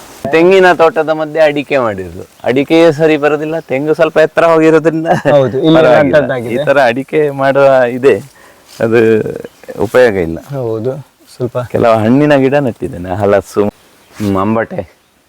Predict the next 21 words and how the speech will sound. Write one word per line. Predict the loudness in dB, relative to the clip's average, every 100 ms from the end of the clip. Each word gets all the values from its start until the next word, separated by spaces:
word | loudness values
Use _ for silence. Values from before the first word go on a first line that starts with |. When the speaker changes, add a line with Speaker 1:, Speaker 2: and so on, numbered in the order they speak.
| _ _ -10
Speaker 1:
ಆಗಿದೆ | -6 -4 -4 -4
ಅದ್ರಲ್ಲಿ. | -6 -10 -12 _ -20 _ _ _ _ _ _ _ _ _ _ _ _ _ -20 -20 -20 _ -20 -20 -8
ಒಂದು | -6 -4
ಚಿಕ್ಕುವಿನ | -6 -4 -2 0 0
ಮರ | -2 -4
ನೋಡಿ, | -6 -6 -6
ಅದು | -8
ಅದಕ್ಕೊಂದು | -10 -16 -12 -10 -6 -6 -4
ಇಪ್ಪತ್ತು | -4 -4 -8 -4 -4
ವರ್ಷ, | -4 -6 -6 -6 -6 -8 -12 _ _ _ _ -6
ಮೂವತ್ತು | -4 -4 -4
ವರ್ಷಕ್ಕಿಂತ | -4 -6 -8 -8 -6
ಜಾಸ್ತಿ | -6 -4 -6
ಆಯ್ತು, | -6 -10 _ -16
ಮೂವತ್ತಲ್ಲ, | -16 -6 -4 -4
ನಲವತ್ತು | -4 -4 -6 _ -8
ಅಂತಲೇ | -8 -4
ಅಂದ್ಕೊಳ್ಬೋದು. | -4 -4 -10 -12 -12 -14 -20 _ -12
Speaker 2:
ಓಹೋ, | -10 -6
ಅದಕ್ಕೆಲ್ಲ? | -4 -4 -4 -6 -6
Speaker 1:
ಹಾ, | -6 -10 -10